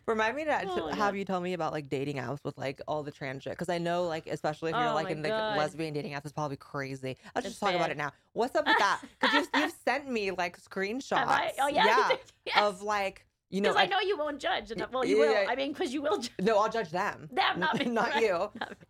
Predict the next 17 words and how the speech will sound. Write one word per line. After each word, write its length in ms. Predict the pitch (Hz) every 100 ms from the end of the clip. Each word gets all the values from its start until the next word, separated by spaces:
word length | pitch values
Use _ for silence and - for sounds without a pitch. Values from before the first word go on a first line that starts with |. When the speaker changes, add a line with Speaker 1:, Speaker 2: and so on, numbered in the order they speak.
| -
Speaker 1:
Um, 280 | 202 190 175
but 160 | 208
you've 140 | 220 233
shown 160 | 254
me 100 | 240
screenshots 540 | 233 - 220 214 202 196
that 220 | 185 -
I 80 | 190
sit 240 | - 202
there 160 | - 190
and 120 | 170
I'm 100 | 175
like 140 | 180 170
this 120 | 180
with 120 | 175
my 80 | 165
phone. 280 | 160 147 139